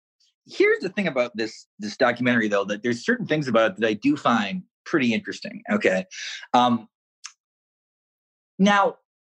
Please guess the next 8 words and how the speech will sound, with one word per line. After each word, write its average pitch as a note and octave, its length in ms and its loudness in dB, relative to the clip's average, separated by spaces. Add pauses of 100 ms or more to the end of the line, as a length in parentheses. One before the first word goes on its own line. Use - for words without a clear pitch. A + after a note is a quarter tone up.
(760)
the E3 120 -2
stuff C#4 280 2
about A#3+ 280 2
Krause, - 640 -6 (180)
okay, G#2+ 380 -4 (320)
in F#3 100 2
a F#3 80 4
way E3+ 600 0